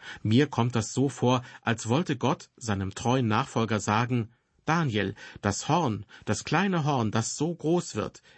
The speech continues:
es mag noch so große Reden schwingen, es mag noch so viele Menschen verführen, es mag mich, den Höchsten,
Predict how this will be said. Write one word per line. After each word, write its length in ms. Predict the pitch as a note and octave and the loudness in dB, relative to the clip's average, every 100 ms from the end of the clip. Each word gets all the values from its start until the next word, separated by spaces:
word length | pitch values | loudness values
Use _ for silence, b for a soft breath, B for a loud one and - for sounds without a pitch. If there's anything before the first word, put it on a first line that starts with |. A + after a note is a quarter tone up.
| b | b
es 220 | G2+ - | -4 0
mag 320 | G#2+ A#2 B2 | 2 2 0
noch 200 | A#2 A#2+ | -4 -4
so 160 | - A#2+ | -2 -4
große 460 | A2 A2 A#2 B2 A2 | 0 0 0 0 0
Reden 320 | A#2 A#2+ G#2+ | 0 0 -2
schwingen, 480 | - A2 G#2+ G2 A2 B B | -2 -2 0 -2 -6 B B
es 160 | - | -2
mag 260 | C3+ C3+ - | 2 0 2
noch 180 | B2+ D#3 | -2 0
so 200 | - C#3+ | -2 -4
viele 320 | - D#3 C3+ | -2 0 0
Menschen 360 | A#2 D3+ - B2 | 0 -2 -4 -2
verführen, 760 | A#2+ - - F#3+ A#2 G#2+ A#2+ B B | -2 -2 0 0 2 -2 -6 B B
es 180 | - G2+ | -6 -2
mag 240 | G2 G2+ B2+ | -2 -2 2
mich, 280 | F#3 F#3 - B G2+ | 0 0 -12 B -2
den 140 | G2+ | 0
Höchsten, 500 | A2+ D#3 - C3 B2 | 2 0 -2 -2 -2